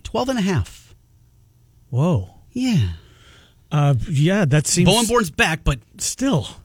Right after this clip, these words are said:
Speaker 1: twelve and a half?
Speaker 2: That's, yeah. I, I think I lay it.
Speaker 1: I'm gonna be on the public side there.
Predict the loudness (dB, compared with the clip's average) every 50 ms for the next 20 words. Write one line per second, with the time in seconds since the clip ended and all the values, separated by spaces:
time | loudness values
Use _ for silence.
0 | _ _ _ _ _ _ _ -20 -12 -8 -6 -2 -2 0 0 0 0 -2 -2 -4
1 | -8 -6 -6 -4 -4 -6 -8 -8 -8 -2 0 0 2 2 0 0 0 0 0 -2
2 | -6 -8 -6 -4 -2 0 0 2 2 0 0 -2 -2 -2 -2 -2 -2 -4 -4 -2
3 | 0 2 2 2 2 2 2 2 2 2 0 -2 -2 -8 -6 -4 -2 0 2 2
4 | 4 4 4 4 2 0 0 0 2 2 2 2 2 2 4 4 2 0 -2 -4
5 | -6 -6 -4 -6 -4 -4 -4 -4 -4 -4 -6 -8 -8 -12